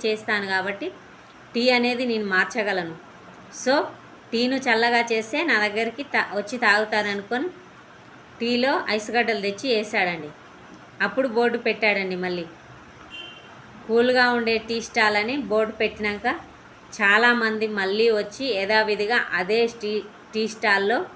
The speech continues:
తాగడం మొదలుపెట్టారు. అక్కడ సమస్య వచ్చింది, కరెక్ట్.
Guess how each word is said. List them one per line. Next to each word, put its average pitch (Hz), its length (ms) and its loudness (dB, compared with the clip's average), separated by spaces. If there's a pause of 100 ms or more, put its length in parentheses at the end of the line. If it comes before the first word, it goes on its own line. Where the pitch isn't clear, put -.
(520)
తాగడం 220 420 4
మొదలుపెట్టారు. 196 760 -4 (840)
అక్కడ 262 220 2
సమస్య 262 460 0
వచ్చింది, 240 420 -2
కరెక్ట్. 214 420 -4